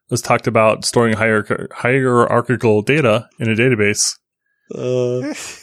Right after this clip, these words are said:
Speaker 2: that's, th-, you know what's so crazy about that? I looked at that. I wrote that back in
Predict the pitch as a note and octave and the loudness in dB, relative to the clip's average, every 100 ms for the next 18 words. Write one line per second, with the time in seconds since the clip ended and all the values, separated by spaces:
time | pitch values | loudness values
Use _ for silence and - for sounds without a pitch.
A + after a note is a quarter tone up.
0 | - - E3 C#3+ - D3+ D#3+ F3 G#3+ A#3 | -16 -2 0 0 -4 -4 -6 0 4 4
1 | G3+ D#3 - D3 - D3 D#3 F#3 F3 F3 | 4 2 2 0 2 0 2 2 2 4
2 | G#3 F#3 D#3+ E3 B3+ - G#3 B2 B2+ D3+ | 2 2 2 2 2 0 2 2 4 4
3 | A3+ D4+ G#3 F3+ F3 D#3 | 2 0 2 0 2 -2